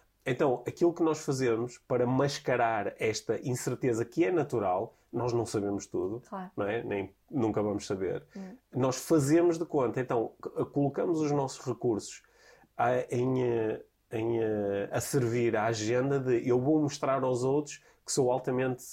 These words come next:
Speaker 1: confiável
Speaker 2: E, e
Speaker 1: e confiante
Speaker 2: consistente.
Speaker 1: e consistente. E
Speaker 2: Não é?
Speaker 1: que quando
Speaker 2: Porque há
Speaker 1: eu
Speaker 2: outra,
Speaker 1: di-
Speaker 2: essa crença
Speaker 1: É.
Speaker 2: muito forte na sociedade na, na importância
Speaker 1: Se
Speaker 2: da
Speaker 1: eu disse uma
Speaker 2: consistência.
Speaker 1: coisa, agora vou manter, não é?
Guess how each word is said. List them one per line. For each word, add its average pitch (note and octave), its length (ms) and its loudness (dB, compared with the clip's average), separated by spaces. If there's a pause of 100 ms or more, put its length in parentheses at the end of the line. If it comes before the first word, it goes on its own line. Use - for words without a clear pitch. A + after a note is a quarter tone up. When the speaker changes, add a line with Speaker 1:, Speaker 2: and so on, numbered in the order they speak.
(120)
Speaker 1:
confiável F#2+ 720 0
Speaker 2:
E, F#3 200 -4
e G3 60 -6
Speaker 1:
e - 40 -12
confiante - 320 0
Speaker 2:
consistente. C#3 760 2
Speaker 1:
e C3+ 60 0
consistente. C3+ 760 0
E C3 80 -4
Speaker 2:
Não F#3 100 -4
é? F#3 40 -4
Speaker 1:
que - 40 -6
quando F#3+ 140 8
Speaker 2:
Porque F3+ 100 6
há E3+ 40 10
Speaker 1:
eu - 20 6
Speaker 2:
outra, D3+ 200 2
Speaker 1:
di- G#3+ 40 2
Speaker 2:
essa G#3+ 160 -6
crença A3+ 600 -2
Speaker 1:
É. - 20 -2
Speaker 2:
muito A#3+ 340 -2
forte G#3+ 420 -4
na A#3 80 -4
sociedade A#3 540 -8
na, A#3+ 180 -4
na A#3 240 -6
importância A#3+ 580 -4
Speaker 1:
Se A#3+ 80 -4
Speaker 2:
da A#3 60 0
Speaker 1:
eu B3+ 80 0
disse B3+ 180 0
uma C4 80 2
Speaker 2:
consistência. A#3 140 2
Speaker 1:
coisa, C3+ 260 2
agora D3 200 0
vou D3+ 140 0
manter, D#3 360 0
não A2+ 80 0
é? G2 40 -2